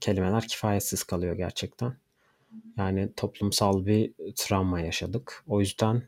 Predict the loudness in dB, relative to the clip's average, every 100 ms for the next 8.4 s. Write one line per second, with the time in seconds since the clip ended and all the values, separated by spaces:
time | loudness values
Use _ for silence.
0 | 0 4 6 6 4 0 0 2 2 0
1 | 0 -2 -4 -2 -2 -2 -4 -4 -4 -4
2 | -4 -2 0 0 0 0 -2 -2 -4 -6
3 | -20 -20 _ 0 0 0 -6 -6 -4 -2
4 | -2 0 -2 -2 -6 -8 -16 -20 -2 2
5 | 2 2 0 0 0 0 -2 -2 -4 -6
6 | -4 -2 -2 0 2 4 2 -2 -14 -6
7 | -2 -2 -2 -2 0 2 4 4 2 0
8 | 0 0 0